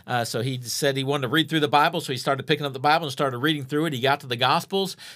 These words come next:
uh, and, and he said, "Why do they keep killing this guy?" You know, <laughs> because every Gospel has an account of the crucifixion of Christ, and he didn't understand in the initial <laughs> reading that, uh, this was the same story told from different angles, from different perspectives,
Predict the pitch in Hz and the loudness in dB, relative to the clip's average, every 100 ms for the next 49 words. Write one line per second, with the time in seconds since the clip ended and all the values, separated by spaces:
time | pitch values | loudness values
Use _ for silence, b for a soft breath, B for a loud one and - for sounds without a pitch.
0 | B 135 135 131 123 151 143 143 143 147 | B -2 2 2 2 2 2 0 -4 -4
1 | 143 131 131 196 269 269 269 - 302 285 | -2 -2 2 2 2 -2 -6 2 4 4
2 | 269 220 - 269 156 117 151 131 127 180 | 0 -2 0 0 0 0 -2 -2 0 -2
3 | - 143 120 160 160 160 156 135 B B | -2 -2 -2 -2 0 0 0 -2 B B
4 | B 120 160 185 - 131 147 147 139 123 | B 2 2 2 -4 -2 2 2 0 -4
5 | 165 170 165 143 123 127 143 143 135 143 | 0 0 0 -2 -4 -4 -4 -4 -4 -4
6 | 135 127 113 185 185 143 123 127 139 139 | -4 -8 -2 2 2 0 -4 -6 -2 -2
7 | 127 131 123 147 147 143 131 B B _ | -4 -6 -4 -2 -2 -4 -8 B B _
8 | 135 127 151 180 151 - 139 131 135 127 | -4 0 2 2 2 2 0 0 0 0
9 | 123 B B B 131 131 131 143 139 123 | -2 B B B 0 2 2 0 -4 -6
10 | 110 156 139 131 185 156 131 127 123 - | -2 -2 -2 -4 -2 -2 -2 -6 -8 -6
11 | 120 110 117 107 110 117 113 160 131 95 | -6 -6 -8 -6 -4 -2 -2 -2 -4 -8
12 | - 101 113 110 90 110 - 127 135 - | -10 -8 -8 -8 -10 -10 -6 -6 -6 -8
13 | 95 | -10